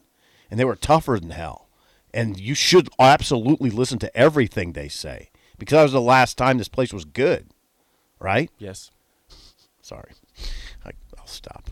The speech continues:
Speaker 2: No, I, I, you're, you're allowed to be angry and
Speaker 1: I, it,
Speaker 2: upset,
Speaker 1: it drives me
Speaker 2: bothered.
Speaker 1: nuts when people do that. Those guys are, that's what out, that's what Georgia is now, what Nebraska used to be.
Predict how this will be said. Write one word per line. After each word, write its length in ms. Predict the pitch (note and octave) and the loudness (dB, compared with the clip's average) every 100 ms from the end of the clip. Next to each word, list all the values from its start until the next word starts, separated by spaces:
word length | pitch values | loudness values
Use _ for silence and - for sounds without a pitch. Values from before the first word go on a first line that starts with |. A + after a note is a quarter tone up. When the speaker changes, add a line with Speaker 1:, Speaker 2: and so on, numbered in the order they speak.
| - | -10
Speaker 2:
No, 80 | |
I, 260 | F3+ C3+ G2+ | -10 -8 -10
I, 60 | A#2 | -14
you're, 360 | G#2 G2 A#2 - | -16 -14 -14 -12
you're 140 | C#3 | -10
allowed 300 | A2 A2+ - | -6 -6 -8
to 60 | - | -12
be 120 | F2+ | -14
angry 400 | F#2 B2+ F2+ - _ _ _ - | -12 -14 -16 -20 _ _ _ -14
and 140 | B2 | -10
Speaker 1:
I, 40 | G#2 | -8
it, 80 | B2 | -6
Speaker 2:
upset, 280 | - G2+ | -6 -4
Speaker 1:
it 120 | C#3 C3 | -6 -4
drives 380 | C#3 C#3+ F3+ | 0 0 -2
me 80 | D3+ | -4
Speaker 2:
bothered. 180 | C#3+ A#2+ | -2 0
Speaker 1:
nuts 320 | D#3 B3 - | 0 0 -4
when 120 | C#3 A2+ | -4 -4
people 300 | A#2 G2 F2+ | -6 -6 -6
do 220 | F2+ E2 | -6 -8
that. 280 | B1+ A1+ - _ _ _ _ _ _ _ _ _ _ | -12 -16 -20 _ _ _ _ _ _ _ _ _ _
Those 220 | A#2+ G#3+ | 0 0
guys 460 | - F#3 C3+ A#2 F#2+ | 0 -2 -2 -4 -8
are, 320 | A2+ A#2 G#2+ - _ _ - _ _ _ | -6 -6 -6 -10 _ _ -20 _ _ _
that's 240 | - F3+ - | -4 -2 0
what 160 | G3 | 0
out, 200 | D#3+ D#3+ | 0 0
that's 180 | - G3+ | -2 -2
what 120 | F#3 | 0
Georgia 420 | A2+ C#3 A#3 C#4+ D3 | 2 4 2 2 -4
is 240 | G#2 F2 | -4 -4
now, 380 | F2 C#2+ G1+ _ _ _ _ _ _ _ - | -10 -14 -18 _ _ _ _ _ _ _ -4
what 160 | C#3 | -2
Nebraska 460 | C3+ G#2 C#3 D#3+ - | 0 4 4 4 -2
used 280 | C3+ A3+ - | -6 -6 -6
to 60 | |
be. 340 | F#2 C#2+ - | -8 -10 -18